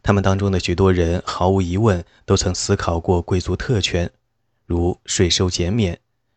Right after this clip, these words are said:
及随之而来的社会不公问题。这些人相信不同个体术业有专攻，并主张社会应当给这些人施展才能的机会，而非仅凭其出身就对他们下定论。但在大部分情况下，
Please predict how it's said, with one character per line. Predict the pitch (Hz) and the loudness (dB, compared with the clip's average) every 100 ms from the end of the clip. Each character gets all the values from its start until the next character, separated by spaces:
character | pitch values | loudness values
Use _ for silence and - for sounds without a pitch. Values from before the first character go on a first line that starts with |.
| _ _ | _ _
及 | - 92 | -2 -2
随 | 92 95 | 2 2
之 | 90 | 4
而 | 90 | 2
来 | 90 87 | 2 0
的 | 90 | 0
社 | - | 0
会 | - 90 | 0 -2
不 | - | -2
公 | 110 123 | 0 0
问 | 98 | 0
题。 | - 92 - _ _ _ _ _ _ _ _ _ _ _ - | -2 -6 -8 _ _ _ _ _ _ _ _ _ _ _ -2
这 | - | 2
些 | 135 | 4
人 | 107 104 | 4 4
相 | 120 117 | 2 2
信 | 113 92 87 - | 2 0 -2 -4
不 | - | 0
同 | - 123 | 2 0
个 | 147 110 | 2 2
体 | - - 85 85 | 2 -4 -4 -4
术 | - 101 | -4 0
业 | 92 87 | 2 0
有 | 80 - | -2 -4
专 | 92 92 | -4 0
攻， | 101 110 - _ _ _ _ | 2 2 -2 _ _ _ _
并 | - 98 | 0 2
主 | 95 | 2
张 | 92 92 | 2 2
社 | 98 101 | 2 2
会 | 92 | 2
应 | 92 98 | 0 0
当 | 98 98 | 0 -2
给 | 90 | -2
这 | 90 | 0
些 | 98 | 0
人 | 90 85 92 | 2 0 0
施 | - 98 | -2 -2
展 | 85 82 | -2 -4
才 | - | -4
能 | 92 92 | -2 -2
的 | 90 | -2
机 | 107 | -2
会， | 107 98 90 _ _ _ _ _ _ _ | 0 -2 -4 _ _ _ _ _ _ _
而 | 95 | 2
非 | 92 95 | 4 4
仅 | - 85 | 2 -2
凭 | 95 | -2
其 | 87 90 | -2 -2
出 | - 104 | -2 0
身 | 107 113 117 135 | 2 2 0 0
就 | 101 | 0
对 | 92 | 0
他 | - | -2
们 | 90 | -2
下 | 90 | -2
定 | 87 90 | -2 -2
论。 | 87 85 _ _ _ _ _ _ _ _ _ _ _ _ _ _ _ _ _ _ _ | -2 -4 _ _ _ _ _ _ _ _ _ _ _ _ _ _ _ _ _ _ _
但 | 101 90 | 2 2
在 | 90 | 2
大 | 90 117 | 0 0
部 | 92 92 | 0 0
分 | 90 | 0
情 | 87 92 | -2 -2
况 | 90 90 | -2 0
下， | 90 85 | 0 0